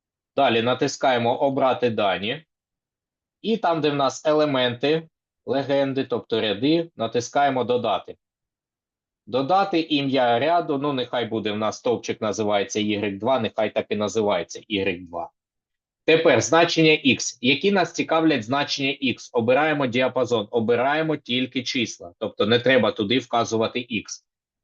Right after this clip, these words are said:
Він вже розуміє, що це значення ікс.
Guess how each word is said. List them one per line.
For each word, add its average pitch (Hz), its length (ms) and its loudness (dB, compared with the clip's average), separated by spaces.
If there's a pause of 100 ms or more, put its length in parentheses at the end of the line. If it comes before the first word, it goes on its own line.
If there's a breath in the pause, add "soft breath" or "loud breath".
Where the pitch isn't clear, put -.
Він 135 180 4
вже 127 220 4
розуміє, 127 500 4
що 123 140 0
це 113 220 2
значення 120 480 -2
ікс. - 440 -10